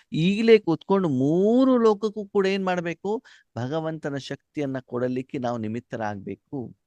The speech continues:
ನಮ್ಗೆ ಸ್ಥೂಲವಾದ ಸ್ಟೇಜ್ ಸಿಗ್ಲಿ,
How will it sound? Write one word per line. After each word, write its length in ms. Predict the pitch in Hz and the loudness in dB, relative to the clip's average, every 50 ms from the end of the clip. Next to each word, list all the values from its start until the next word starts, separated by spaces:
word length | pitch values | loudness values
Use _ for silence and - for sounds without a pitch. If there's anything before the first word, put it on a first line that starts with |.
| - - - _ _ _ | -20 -20 -20 _ _ _
ನಮ್ಗೆ 240 | 120 123 139 151 156 | -4 -4 -2 -4 -6
ಸ್ಥೂಲವಾದ 680 | 147 - - 151 147 147 147 147 135 139 139 135 127 | -8 -6 -4 -4 -2 0 0 0 2 0 0 0 -2
ಸ್ಟೇಜ್ 420 | 135 - - - 135 135 127 123 - | -6 -10 -4 -2 -2 0 0 -4 -4
ಸಿಗ್ಲಿ, 500 | - 156 151 151 175 185 214 247 269 | -4 -4 -2 -2 -2 -2 -2 -2 -4